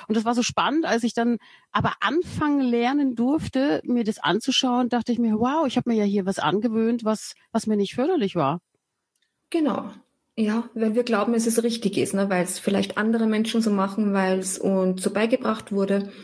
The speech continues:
Speaker 2: Und dann tun wir Dinge, die gar nicht für uns bestimmt sind und glauben aber, es ist richtig, obwohl es uns nicht gut geht dabei, ne?
Speaker 1: Mhm.
Speaker 2: Und
Speaker 1: Und wenn du,
Speaker 2: Ja.
Speaker 1: wenn du jetzt, äh, so dein eigenes, äh, deinen eigenen Bauplan, sage ich jetzt mal, dir so anschaust,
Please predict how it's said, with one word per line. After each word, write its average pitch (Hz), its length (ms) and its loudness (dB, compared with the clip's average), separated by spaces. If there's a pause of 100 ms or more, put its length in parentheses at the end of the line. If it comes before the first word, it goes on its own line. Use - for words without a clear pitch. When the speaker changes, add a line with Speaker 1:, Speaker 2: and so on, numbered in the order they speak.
(880)
Speaker 2:
Und 190 420 0
dann 196 100 0
tun 240 240 0
wir 214 120 0
Dinge, 214 320 2
die 202 540 0
gar 196 160 0
nicht 220 180 0
für 220 120 0
uns 202 220 0
bestimmt 220 440 0
sind 277 300 0
und 220 140 2
glauben 202 280 0
aber, 208 120 0
es 220 100 -2
ist 208 160 2
richtig, - 560 -2 (680)
obwohl 196 260 0
es 226 80 -2
uns 226 140 0
nicht 220 180 -2
gut 233 220 0
geht 190 180 0
dabei, - 300 -4
ne? 233 280 -2 (460)
Speaker 1:
Mhm. 190 380 -6 (720)
Speaker 2:
Und - 0 -
Speaker 1:
Und 208 280 -2 (320)
wenn 220 240 0
du, 254 100 2
Speaker 2:
Ja. 247 40 0
Speaker 1:
wenn 233 140 2
du 269 80 0
jetzt, 247 340 0
äh, 180 220 -2
so 233 140 0
dein 208 200 0
eigenes, 247 640 0
äh, 208 280 -6
deinen 196 280 0
eigenen 208 400 0
Bauplan, 185 760 2
sage 180 220 0
ich 180 80 -2
jetzt 180 280 -4
mal, 175 420 2
dir 185 240 -2
so 175 100 0
anschaust, 160 920 0